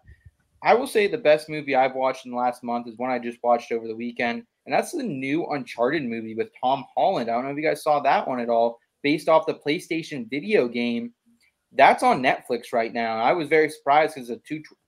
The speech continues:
twenty twenty-two title. Very well done by him. Um, y-, you have a, a lot of other mainstream actors in there too. Um, Marky Mark and the Funky Bunch is in that one. So I really loved that one as well.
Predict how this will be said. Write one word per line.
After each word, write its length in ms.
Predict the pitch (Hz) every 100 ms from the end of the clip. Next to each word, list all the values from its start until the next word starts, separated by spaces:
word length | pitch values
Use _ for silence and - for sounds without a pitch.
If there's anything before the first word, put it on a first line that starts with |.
| -
twenty 200 | 156 151
twenty-two 420 | 151 131 - 160
title. 480 | 156 147 151 147 - _ _ - 117
Very 300 | 143 220 233
well 240 | 196 175
done 240 | 156 165 156
by 180 | 143 139
him. 440 | 151 156 160 165 _ _ -
Um, 540 | 123 123 120 113 107 107 _ _ -
y-, 120 | 131 147
you 160 | 143
have 160 | 143 127
a, 20 |
a 260 | 101 120 127
lot 280 | 135 180
of 80 | 214
other 200 | 190 170
mainstream 680 | 131 123 139 151 151 151 135
actors 440 | 131 139 143 131
in 80 | 135
there 220 | 131 123 -
too. 400 | 139 139 139 -
Um, 260 | 123 120 117
Marky 280 | 147 147 143
Mark 260 | 139 139
and 100 | 127
the 60 | 117 -
Funky 240 | 160 151
Bunch 340 | 147 143 143
is 120 | 143 135
in 120 | 139
that 220 | 135 135
one. 320 | 135 131 131 - _ _
So 480 | - 143 127 120 - _ _ -
I 100 | 147
really 300 | 180 175 165
loved 280 | 143 147 127
that 220 | 131 131
one 240 | 127 120 117
as 200 | 110 - _
well. 520 | 117 135 135 113 107